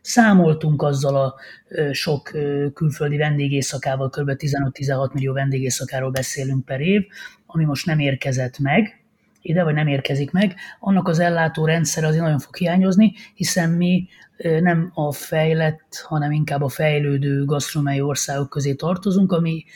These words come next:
gasztronómiai kultúránk, nyilván ennek van szociológiai oka, vannak anyagi problémák is, amik ezt nem teszik lehetővé, de mi azért nem vagyunk egy étterembe járó, vendéglőbe járó nemzet, és ezt értem a kávézó kultúrára is,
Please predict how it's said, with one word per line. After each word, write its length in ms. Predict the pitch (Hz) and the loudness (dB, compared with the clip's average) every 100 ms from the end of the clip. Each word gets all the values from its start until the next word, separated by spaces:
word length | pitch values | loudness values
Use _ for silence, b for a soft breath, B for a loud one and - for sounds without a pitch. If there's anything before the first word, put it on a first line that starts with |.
| B - | B 0
gasztronómiai 540 | 165 160 160 151 139 | 0 2 0 0 0
kultúránk, 560 | 156 147 151 143 131 156 | 0 -2 -2 -2 -2 -2
nyilván 260 | 147 139 | -2 0
ennek 140 | 127 131 | -4 -6
van 100 | 120 | -6
szociológiai 680 | - 170 165 156 151 147 | -6 -4 -2 0 0 -2
oka, 380 | 143 143 143 139 B B B - | -2 -2 -6 -8 B B B -8
vannak 280 | 147 139 139 | -4 -2 -2
anyagi 480 | 151 147 143 139 B B B - | -2 0 -2 -4 B B B -8
problémák 560 | 170 156 151 151 147 143 | -2 0 0 0 -2 -2
is, 140 | 131 | -4
amik 260 | 139 143 135 | -2 -2 -2
ezt 220 | 131 - | -6 -2
nem 140 | 143 | -2
teszik 280 | 139 127 135 | -2 -4 -4
lehetővé, 320 | 170 185 190 | -2 0 2
de 120 | 175 180 | 2 4
mi 100 | 170 | 4
azért 180 | 175 | 4
nem 160 | 180 180 | 6 6
vagyunk 320 | 151 143 139 | 4 2 0
egy 120 | 135 | 0
étterembe 540 | 135 131 - 135 135 131 | -2 -4 -4 -4 -2 -4
járó, 300 | 131 131 131 | -4 -4 0
vendéglőbe 640 | 143 139 135 131 131 131 | 2 2 2 0 0 -2
járó 320 | 127 127 131 127 | -2 -4 -2 -2
nemzet, 460 | 127 127 165 202 B B | -2 2 2 0 B B
és 140 | - - | -2 -2
ezt 140 | 175 | 2
értem 240 | 180 170 156 | 0 2 0
a 60 | |
kávézó 580 | 147 156 151 147 139 135 | 2 2 2 0 0 -4
kultúrára 600 | - 139 143 131 131 135 | -4 -8 -4 -4 -2 0
is, 260 | 220 - | 0 0